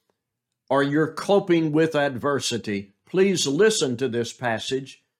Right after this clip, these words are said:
take it to heart, and take it from this class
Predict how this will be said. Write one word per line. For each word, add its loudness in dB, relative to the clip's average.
take 0
it 0
to 0
heart, 2
and -4
take 0
it -2
from 0
this -2
class -2